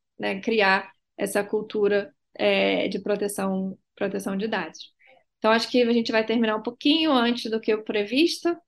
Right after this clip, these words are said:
mas, é, mas de qualquer forma, foi um prazer enorme tê-las aqui, né, Poliana e doutora Denise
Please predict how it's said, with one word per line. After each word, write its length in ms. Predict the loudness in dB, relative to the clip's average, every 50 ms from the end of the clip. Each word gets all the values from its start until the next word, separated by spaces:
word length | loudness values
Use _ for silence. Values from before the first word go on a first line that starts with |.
| _ _ -8
mas, 640 | -2 0 2 4 4 4 2 2 0 -2 -4 -6 -4
é, 520 | 0 2 4 4 4 4 4 2 0 0
mas 220 | 0 0 -2 -2 -2
de 60 | -2
qualquer 280 | -2 -2 0 0 -4 -4
forma, 560 | -2 0 2 2 2 2 0 -4 -4 -6 -6 _ _ -20 -20 -20 -20 _ _ _ _ _ _ 2
foi 140 | 4 4 4
um 60 | 4
prazer 300 | 4 0 2 4 4 4
enorme 840 | 4 4 4 4 4 6 4 4 2 0 0 0 -2 -2 -4 -4 0
tê-las 580 | 2 4 6 6 6 4 4 2 2 2 0
aqui, 540 | 0 -4 -6 -6 -4 -2 0 0 0 -2 -6 _ _ _ _
né, 400 | -2 0 2 2 2 0 -2 -10 _ _ _ _ _ _ _ _
Poliana 560 | -4 -2 0 0 0 2 2 2 2 2 0
e 60 | 0
doutora 340 | -2 -2 -4 -4 -4 -4 -2
Denise 760 | -2 -2 -2 -2 -2 0 0 0 0 0 0 -2 -2 -2 -4